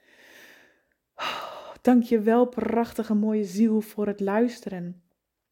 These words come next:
Ben je nieuwsgierig of benieuwd naar mijn één-op-één traject Ongeremd Vrij Leven? Mag je mij een berichtje of een mailtje sturen? Kunnen we kijken of we een match zijn voor elkaar? En voor nu hoop ik dat ik een herinnering in jou heb mogen activeren.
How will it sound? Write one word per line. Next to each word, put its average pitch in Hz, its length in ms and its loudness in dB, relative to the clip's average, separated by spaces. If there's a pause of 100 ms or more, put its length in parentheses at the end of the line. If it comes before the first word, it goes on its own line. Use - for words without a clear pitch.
Ben 233 200 4
je 226 100 4
nieuwsgierig 220 600 2
of 208 120 -8
benieuwd 220 360 6
naar 202 120 -6
mijn 196 200 -6
één-op-één 202 460 -4
traject 196 420 -8
Ongeremd 226 580 2
Vrij 185 240 -10
Leven? 185 340 -6
Mag 208 160 -2
je - 140 0
mij 202 200 4
een 196 80 0
berichtje 214 360 0
of 208 80 -10
een 196 140 0
mailtje 220 340 4
sturen? 202 460 -4
Kunnen 220 220 0
we 214 60 -2
kijken 220 420 -4
of 196 180 -6
we - 120 -10
een 190 140 -4
match 208 200 -4
zijn 196 200 -8
voor 196 200 -4
elkaar? 185 460 -12 (1040)
En 226 120 -2
voor 233 160 4
nu 247 160 6
hoop 226 280 2
ik 208 320 -4
dat 196 180 -12
ik 202 140 -10
een 196 100 -8
herinnering 202 640 0
in 208 180 -2
jou 190 200 -4
heb 190 120 -8
mogen 196 360 -4
activeren. 185 840 -10